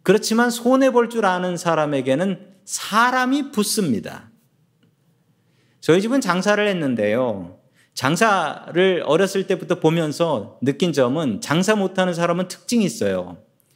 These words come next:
장사 못하는 사람은 손해를 절대 안 보려고 그래요. 장사가 손해보면 안 되지 싶지만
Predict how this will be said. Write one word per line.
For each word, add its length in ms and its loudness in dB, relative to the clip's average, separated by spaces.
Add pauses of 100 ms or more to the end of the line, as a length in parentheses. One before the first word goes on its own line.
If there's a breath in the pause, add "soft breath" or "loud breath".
(340 soft breath)
장사 440 0
못하는 360 -2
사람은 420 -2
손해를 500 -2
절대 380 -4
안 140 -4
보려고 300 -14
그래요. 180 -20 (2500 soft breath)
장사가 380 2
손해보면 520 2
안 160 0
되지 220 2
싶지만 800 -2